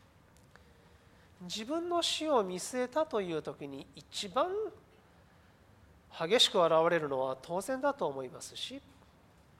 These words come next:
しかし、また私どもが地上のどんな場所に帰ったとしても、もしもそこに主イエスがおられなかったら、私どもは結局いつまでも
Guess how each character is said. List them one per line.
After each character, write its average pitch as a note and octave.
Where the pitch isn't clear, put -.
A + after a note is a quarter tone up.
し -
か D#4+
し、 D4
ま A3+
た G#3
私 A3+
ど C#4
も A3
が D#3+
地 F3
上 F#3
の E3+
ど A3+
ん C4+
な B3+
場 G#3
所 A#3
に G#3+
帰 -
っ -
た G#3
と F#3
し -
て C4+
も、 G3
も C#4+
し E4
も A#3
そ G#3
こ G3
に F3+
主 -
イ A3+
エ F3
ス -
が C#3
お C3+
ら D#3+
れ G3
な A#3+
か F#3+
っ E3+
た C#3
ら、 A#2+
私 G#3
ど A3
も F#3+
は F3+
結 -
局 C#4
い C#4
つ -
ま C4
で G#3+
も D3+